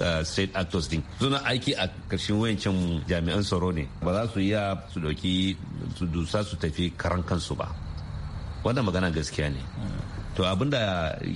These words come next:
muke bukata din, mu, kamar yadda ya faɗa, dole mu gaya kanmu gaskiya, ah, mu ga cewa ji-, yanzu hanyar Maiduguri zuwa,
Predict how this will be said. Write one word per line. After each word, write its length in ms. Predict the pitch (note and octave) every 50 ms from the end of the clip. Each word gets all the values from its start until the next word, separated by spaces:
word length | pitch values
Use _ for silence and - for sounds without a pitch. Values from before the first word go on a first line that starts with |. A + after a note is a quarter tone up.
| - - -
muke 260 | F#2+ G#2+ A#2+ - A2+
bukata 480 | F#2 E2+ D#2 - G2 F#2+ - - - -
din, 160 | D#2+ D2 C#2 - - - - - - - - - - - - - -
mu, 580 | F2 F2+ F#2 F#2+ F#2+ F#2 F#2 F2+ F2+ F2+ F2 D#2+ -
kamar 220 | - G2+ G2 A2 B2
yadda 160 | A#2+ G#2+ G#2+
ya 80 | G#2+
faɗa, 320 | G2 A2 G#2 G#2+ A2 G#2+ G#2
dole 200 | A2+ A#2 A2+ A2 G2
mu 100 | F#2 E2+
gaya 280 | F#2+ G2+ G2+ F#2+ F2 -
kanmu 260 | - F#2+ F#2 F2 E2 D#2
gaskiya, 500 | F2+ F2+ - - G2+ G2+ G2+ G2+ G2+ G2+ - - - - - - - - - - -
ah, 280 | E2+ E2 E2 D#2+ D#2 D2+ -
mu 80 | D#2+
ga 140 | D#2 F#2 F#2
cewa 540 | E2+ - G#2+ G2 F2+ F2+ F2 F2 F2 E2+ F2 F2 - - - - - E2 D#2+
ji-, 140 | E3 G#2 G#2+ G#2+
yanzu 380 | G#2+ G2+ G2+ A2+ C#3 D#3+ E3 D#3+
hanyar 240 | E3+ F#3+ G3 F3+ D3+
Maiduguri 440 | B2+ A#2 A2 B2 B2+ B2+ A2+ A#2 G2+
zuwa, 540 | G#2+ A2+ A2 G#2+ G2 F2+ E2+ D#2+ D2 C#2+ B1+